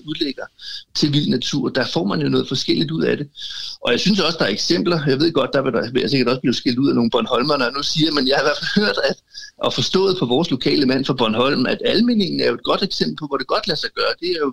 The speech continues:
blevet nærmest Bornholms en af de største turistattraktioner overhovedet. Så der går det jo fint hånd i hånd med den aktivitet, man har i forvejen. Øh, og så at man så også kan, kan lave de her områder. Så det er det, jeg sådan set beder om, at man kan lave nogle, noget, noget målsætning, men gør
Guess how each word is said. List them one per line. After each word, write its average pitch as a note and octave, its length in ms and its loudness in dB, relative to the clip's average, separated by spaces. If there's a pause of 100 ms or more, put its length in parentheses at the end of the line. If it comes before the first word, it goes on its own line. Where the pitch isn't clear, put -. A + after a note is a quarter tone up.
(160)
blevet C3+ 240 2
nærmest C#3+ 360 -2 (120)
Bornholms C3 360 -2
en D#3+ 100 -2
af D#3 100 -6
de C3 80 -6
største - 320 -2
turistattraktioner - 1300 -2
overhovedet. C#3+ 480 2 (380)
Så C#3 100 -2
der C#3 100 0
går D3+ 160 2
det D3 80 0
jo C3 80 0
fint G3 300 0
hånd D#3 220 0
i - 20 2
hånd C3+ 260 0
med C3+ 160 2
den D3 160 0
aktivitet, - 560 -4
man A#2 120 0
har B2+ 180 -4
i - 120 -2
forvejen. F3+ 440 0 (520)
Øh, A#2+ 240 4
og A#2+ 120 2
så C3+ 120 2
at C3 60 0
man B2 120 2
så B2+ 100 2
også B2+ 160 0
kan, A#2 280 0
kan B2 100 0
lave A#2 200 2
de C3+ 100 -6
her C3 140 2
områder. A#2+ 380 -2
Så - 320 -2 (360)
det C#3 60 2
er C#3 40 2
det, E3+ 200 2
jeg D3+ 80 0
sådan D#3 120 2
set C#3+ 160 0
beder D#3 180 2
om, C3 140 0
at C3+ 80 2
man A#2 120 2
kan B2 140 0
lave C3 240 2
nogle, A#2+ 360 2
noget, A#2+ 340 2
noget A#2 240 -2 (140)
målsætning, C#3+ 560 -2
men A#2+ 100 -8
gør G#2+ 120 -2